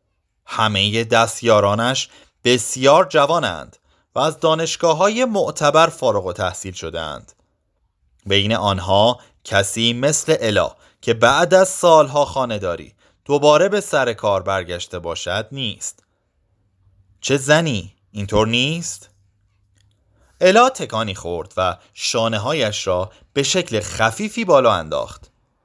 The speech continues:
تبسمی زورکی و مصنوعی بر لبانش نشست. کنجکاو بود که چرا همسرش چنین مهربان شده. آیا می‌خواست سالهایی که او را از کار کردن بازداشته بود،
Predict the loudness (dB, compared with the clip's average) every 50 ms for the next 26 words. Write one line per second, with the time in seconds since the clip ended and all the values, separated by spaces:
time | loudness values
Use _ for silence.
0 | _ _ _ _ _ _ -4 -2 0 2 2 2 2 0 -2 -4 -4 -4 -4 -4
1 | -6 -6 -6 -6 0 2 2 2 2 -2 -6 -6 -4 -2 -2 -2 -2 -2 -2 -2
2 | -4 -8 -8 -8 -4 0 2 2 4 4 4 4 4 2 0 0 -2 -4 -6 -6
3 | -8 -10 -8 -8 -6 -6 -6 -8 -8 -12 -16 -16 -16 _ _ _ _ _ _ _
4 | _ _ _ _ _ _ _ _ _ -8 -8 -6 -6 -4 0 2 2 2 2 0
5 | -6 -8 -2 0 0 0 0 -2 -8 _ _ _ -6 0 4 4 6 6 4 4
6 | 2 0 -2 -2 -2 -2 -2 0 0 0 0 -2 -4 -10 -16 _ _ _ _ -10
7 | -6 -6 -4 -4 -4 -6 -6 -6 -6 -6 -6 -6 -4 -4 -4 -4 -4 -6 -8 -10
8 | -12 -12 -12 -12 -12 -12 -14 _ _ _ _ _ _ _ _ _ _ _ _ _
9 | _ _ _ -2 0 2 2 2 0 -2 -2 0 2 4 4 2 0 -4 _ _
10 | _ _ -6 0 4 6 6 6 4 4 2 0 0 0 -4 -4 -4 -4 -2 0
11 | 2 2 2 0 -4 _ _ -8 -6 -6 -6 -6 -2 2 2 2 2 2 0 0
12 | 0 0 0 0 -2 0 0 2 2 2 2 0 0 -2 -2 -2 -4 -8 -6 -6
13 | -4 -4 -6 -6 -10